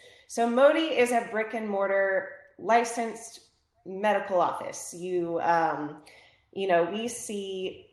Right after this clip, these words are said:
all types of people there, um, from eight-year-olds to ninety-year-olds, literally,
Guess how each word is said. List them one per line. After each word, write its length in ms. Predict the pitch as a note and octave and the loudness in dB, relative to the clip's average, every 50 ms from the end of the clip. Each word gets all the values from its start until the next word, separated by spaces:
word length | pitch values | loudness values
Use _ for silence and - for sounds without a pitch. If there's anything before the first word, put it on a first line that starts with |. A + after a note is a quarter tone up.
| _ - | _ 0
all 180 | G#3 A#3 - - | 4 4 4 4
types 280 | - A#3 G#3 G3 - G3+ | 2 -2 -6 -6 -8 -12
of 120 | F3+ - | -14 -12
people 320 | - F3 D#3+ - D3 C#3+ C#3+ - | -10 -12 -10 -8 -10 -10 -10 -10
there, 340 | - - - - - - - - - - | -10 -10 -10 -10 -12 -14 -18 -20 -10 -4
um, 680 | F3 E3+ E3+ E3 D#3+ D#3 D3+ D3+ D3 D3 D3+ D3+ - - _ _ - _ - | -2 0 0 0 -2 -2 -4 -6 -8 -8 -12 -14 -16 -18 _ _ -20 _ -8
from 640 | - E3+ E3 D#3+ D#3 D3+ D3+ D3+ D3+ D3+ D#3 D#3+ - - _ _ _ _ _ _ _ _ _ _ _ _ - | -4 -2 -2 -2 -2 -4 -6 -8 -8 -10 -10 -12 -14 -18 _ _ _ _ _ _ _ _ _ _ _ _ -8
eight-year-olds 760 | F#3 F#3+ - - G3+ G#3 G#3 G#3 G#3 G#3 G#3 G#3 - - - | -8 -6 -4 -4 0 2 2 2 2 0 -2 -6 -12 -14 -14
to 240 | - - A3+ G#3+ G#3+ | -12 -12 -10 -8 -4
ninety-year-olds, 1000 | G3+ F3+ F3+ E3+ D#3+ D#3+ D3+ D3 - A#2+ C3 - - - - - - - - D#3+ | -4 -4 -2 -4 -4 -6 -8 -8 -8 -8 -6 -6 -6 -8 -8 -12 -14 -16 -14 -6
literally, 720 | D#3 E3+ E3 D#3+ D3 C#3+ - - D#2+ F2 - - - | -4 -4 -4 -2 -4 -6 -8 -10 -12 -12 -14 -14 -16